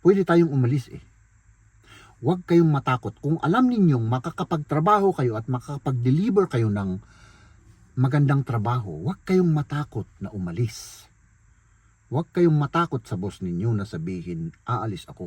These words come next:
kapag hindi ganito, ganyan." No? Kasi, itong tandaan nyo, mga kaibigan,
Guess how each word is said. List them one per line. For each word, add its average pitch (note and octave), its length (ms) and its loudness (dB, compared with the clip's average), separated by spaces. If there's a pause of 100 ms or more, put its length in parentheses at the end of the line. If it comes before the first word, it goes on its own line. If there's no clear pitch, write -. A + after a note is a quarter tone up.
kapag - 320 -14
hindi E3+ 160 -8
ganito, D2 320 -12
ganyan." C2+ 480 -12 (1800)
No? - 80 -12 (1400)
Kasi, E3+ 480 -6 (800)
itong E3+ 160 -2
tandaan B2+ 400 0
nyo, A2 160 2
mga D#2 240 -8
kaibigan, B1 400 -12